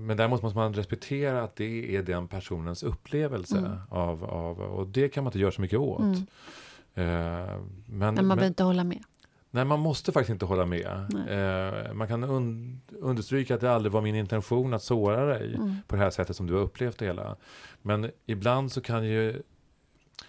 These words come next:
Speaker 1: just de saker som vi har varit med om
Speaker 2: Mm.
Speaker 1: ställa till. De triggar oss.
Speaker 2: Mm.
Speaker 1: Alltså, du säger någonting,
Speaker 2: Mm.
Speaker 1: ett, en ordföljd
Speaker 2: Mm.
Speaker 1: som triggar igång någonting hos mig. Därför att
Speaker 2: Mm.
Speaker 1: det är,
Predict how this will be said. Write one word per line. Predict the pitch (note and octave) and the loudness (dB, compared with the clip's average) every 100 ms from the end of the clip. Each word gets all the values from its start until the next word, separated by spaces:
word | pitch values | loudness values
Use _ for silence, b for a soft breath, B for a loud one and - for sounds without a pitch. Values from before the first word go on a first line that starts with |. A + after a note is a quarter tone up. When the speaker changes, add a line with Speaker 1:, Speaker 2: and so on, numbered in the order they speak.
| B B B - | B B B -14
Speaker 1:
just | D3 B2+ B2+ - | 0 0 0 0
de | A2 A2 G#2+ | 2 2 0
saker | - F#2+ F2 G#2 | 0 0 0 -2
som | F#2 G#2+ G#2 F#2+ | -2 -2 -2 -4
vi | F#2 F#2+ | -2 0
har | F2+ F#2 | 0 0
varit | G2 G2+ | 0 -2
med | A2+ C#3 D3 F#2 | -2 0 0 0
om | F#2 - F#2+ | -2 -4 -4
Speaker 2:
Mm. | F#2+ | -2
Speaker 1:
ställa | G2+ G2 | 0 0
till. | F#2+ - C3+ D#2+ | 0 -2 -2 0
De | G2 | -2
triggar | - B2+ G#2 F#2 B2+ | -2 -2 -2 -2 0
oss. | B2+ G2 A#3 | 0 -2 0
Speaker 2:
Mm. | G#2+ G2+ C#3 B B B B | 2 0 -6 B B B B
Speaker 1:
Alltså, | F2 F2+ | -4 2
du | A2+ | 2
säger | G2+ G#2 G2+ G2+ | 2 2 4 2
någonting, | F#2+ F2+ F2 E2 E2 | 2 0 -2 -2 0
Speaker 2:
Mm. | F2+ A#2 G#2+ | 2 2 2
Speaker 1:
ett, | F#2 - | 0 -4
en | - F#2+ | -4 -4
ordföljd | - A#2 G2+ D#2+ - - A#2+ D#2+ F2+ F2+ | 0 -2 -2 -6 -10 -4 -4 -2 -6 -2
Speaker 2:
Mm. | A3 F#3+ F#3 B B | 0 0 -2 B B
Speaker 1:
som | - F#2+ | -6 -4
triggar | - F#2+ F2+ | 0 2 4
igång | F#2 F#2 G2+ | 2 2 0
någonting | F#2+ F#2 F2 D#2+ | 0 -2 -4 -4
hos | D#2+ | -4
mig. | D#2+ E2 | -4 -4
Därför | E2+ G#2+ | -2 -2
att | G#2 | 2
Speaker 2:
Mm. | F#2 E2+ F2 | 2 2 -2
Speaker 1:
det | F2+ | -4
är, | G#2 G#2 | -6 -8